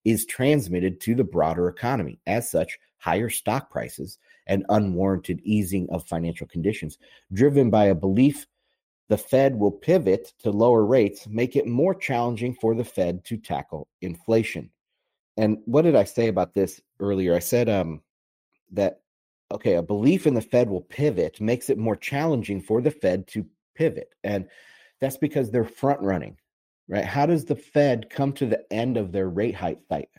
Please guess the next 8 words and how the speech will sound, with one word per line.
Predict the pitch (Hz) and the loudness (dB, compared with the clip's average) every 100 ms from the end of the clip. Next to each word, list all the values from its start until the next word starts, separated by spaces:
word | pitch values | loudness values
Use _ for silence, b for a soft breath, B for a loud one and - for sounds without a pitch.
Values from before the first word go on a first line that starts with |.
| - | -4
rate | 104 131 - | -2 -2 -6
hiking | - 92 87 - 78 | -8 -4 -4 -8 -12
cycle, | - 73 73 60 - _ _ _ _ _ _ _ _ _ _ _ | -6 -6 -6 -8 -10 _ _ _ _ _ _ _ _ _ _ _
which | 110 - | -4 0
they | 113 | 0
told | 107 - 165 156 | 0 2 4 6
us | 113 - - | 4 2 -4
is | 104 104 - | 0 0 -2